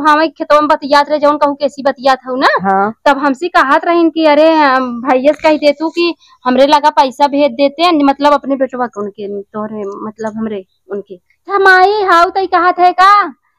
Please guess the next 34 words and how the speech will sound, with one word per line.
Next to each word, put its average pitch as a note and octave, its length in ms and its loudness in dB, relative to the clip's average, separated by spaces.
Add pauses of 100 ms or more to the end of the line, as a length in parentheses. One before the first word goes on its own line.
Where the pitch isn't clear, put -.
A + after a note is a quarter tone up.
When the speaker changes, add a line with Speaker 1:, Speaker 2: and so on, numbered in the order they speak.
(160)
Speaker 1:
तीज F#4 420 4
एक F4+ 160 0
दिन G4 120 0
हमार F#4+ 280 4
बूढ़ा F4+ 300 2
फोन F#4 380 2
करे E4 220 2
रही, D#4 240 0
जौन D#4 200 2
हम E4 100 4
खेतवा D4+ 280 0
में E4 140 2
बतियात C#4+ 400 0
रहे C4+ 160 -6
ना, D#4 100 -2
Speaker 2:
हाँ। G3+ 520 -2 (120)
Speaker 1:
तब, C4 200 2
अ, B3+ 240 2
कहत C#4 380 0
रही E4 280 2
कि D#4 280 -2
अरे, C#4+ 420 2 (360)
अम, B3 360 0
भैया A#3+ 540 -2
से C#4+ 180 -2
कह C#4 80 2
दे C4 140 2
तू, D#4+ 180 -4
सावन C4+ 360 2
के C#4 100 -6
महीना C4+ 320 0
चला, C4 440 0
चलत B3+ 400 -6
बाटे D#4 560 0